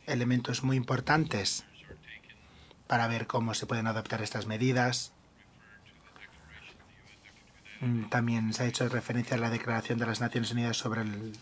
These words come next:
los derechos de los pueblos indígenas. Ha habido también otros comentarios que abordan este asunto. Me parece que hay que hablar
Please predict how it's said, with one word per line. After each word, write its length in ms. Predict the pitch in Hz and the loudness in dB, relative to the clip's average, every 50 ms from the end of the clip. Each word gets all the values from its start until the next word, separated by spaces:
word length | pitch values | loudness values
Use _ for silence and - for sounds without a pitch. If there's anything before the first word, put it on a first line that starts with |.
| - | -12
los 180 | 127 120 110 - | -8 -6 -4 -4
derechos 340 | - 120 117 - - 123 - | -2 -2 -2 -2 -2 -2 -2
de 80 | 120 | 0
los 140 | 113 117 - | -2 -2 -2
pueblos 320 | - 123 113 110 110 - - | -2 -2 -2 0 -2 -2 -2
indígenas. 840 | 113 113 113 107 131 131 - - 131 123 123 123 131 - - - - - - - - - - - - - - - - - - | -2 -2 0 0 2 2 2 2 2 2 2 2 0 -2 -4 -10 -14 -20 -20 -20 -20 -20 -20 -20 -20 -20 -20 -20 -20 -18 -8
Ha 60 | - | -4
habido 300 | 113 113 110 107 107 104 | -2 -2 0 0 -2 -2
también 540 | - 107 107 107 107 107 104 104 101 98 101 - - - - - - - - - - - - - - - - - - - - - - - - - - - - - - - - - - - - - - - - - - 127 127 120 113 107 - - - - - 107 - - - - - - - - - - - - - - - - - - - - - - - - - - | -2 -4 -4 -2 -2 -2 -2 -4 -6 -8 -10 -14 -20 -20 -20 -20 -20 -20 -20 -20 -20 -20 -20 -20 -20 -20 -20 -20 -20 -20 -20 -20 -20 -20 -20 -20 -20 -20 -20 -20 -20 -20 -20 -20 -20 -20 -20 -20 -20 -20 -20 -20 -20 -18 -16 -16 -16 -18 -20 -20 -20 -20 -20 -20 -20 -20 -20 -20 -20 -20 -20 -20 -20 -20 -20 -20 -20 -20 -20 -20 -20 -20 -20 -20 -20 -20 -20 -20 -4 0
otros 320 | 139 131 - 135 123 - | 0 2 2 2 0 0
comentarios 640 | - 123 117 120 110 - 120 120 117 117 110 - - | 0 0 2 2 2 2 0 2 2 0 0 -2 -2
que 420 | - - 120 113 110 107 110 - - - - - - - - | -2 -2 -2 -2 0 -4 -4 -8 -12 -20 -20 -20 -18 -2 2
abordan 420 | 139 127 117 123 123 110 120 113 | 2 4 4 4 2 2 2 0
este 180 | 120 110 - 123 | -2 0 0 0
asunto. 340 | 113 - - 123 120 - 127 | 0 0 0 0 0 0 0
Me 120 | 139 135 | -2 0
parece 320 | - 127 123 123 - 135 123 | 2 2 0 2 0 0 0
que 80 | 127 | 0
hay 60 | 123 | 0
que 100 | 120 - | 2 2
hablar 360 | 113 110 131 127 120 - - | 2 8 8 8 8 8 4